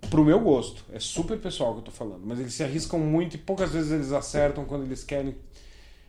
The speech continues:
ah, seguir pro humor. Tem uma coisa ou outra ali que, lá no passado, aquele episódio com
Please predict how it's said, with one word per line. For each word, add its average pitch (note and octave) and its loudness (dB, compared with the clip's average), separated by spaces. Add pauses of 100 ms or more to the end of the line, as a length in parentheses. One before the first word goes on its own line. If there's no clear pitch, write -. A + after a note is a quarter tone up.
(120)
ah, F#2+ -10
seguir B2+ -10
pro B2+ -8
humor. G#2+ -8 (680)
Tem C#3 -6
uma C3+ -2
coisa D#3 0
ou C#3+ 4
outra C#3+ 2
ali C3+ 2
que, A2+ -6 (220)
lá B2 -2
no B2+ -4
passado, B2+ 0 (260)
aquele C3+ -2
episódio B2 -2 (640)
com A2 -6